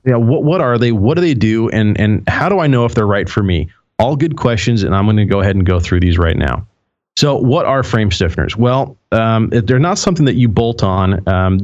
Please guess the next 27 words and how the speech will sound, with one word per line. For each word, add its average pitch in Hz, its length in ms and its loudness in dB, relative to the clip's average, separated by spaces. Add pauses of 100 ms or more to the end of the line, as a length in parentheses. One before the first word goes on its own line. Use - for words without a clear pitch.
(180)
they're 110 180 0
not 117 260 0
something 117 580 0
that, 101 300 -2
uh, 98 300 0
that, 95 260 -2 (160)
that 107 100 0
you 104 140 -2
can 104 160 -2
find 101 360 0
off 92 160 0
of 98 100 0
any 90 220 2
automotive 87 560 2
parts 85 260 -2
shelf. - 340 -6 (360)
Uh, 98 580 0
these 120 440 0
are 113 440 0
generally 117 440 0
either 101 240 0
three 127 240 -2
sixteenths 120 600 -2
or 98 200 -2
sixteen 127 600 -2
gauge 107 320 0
steel. - 480 -4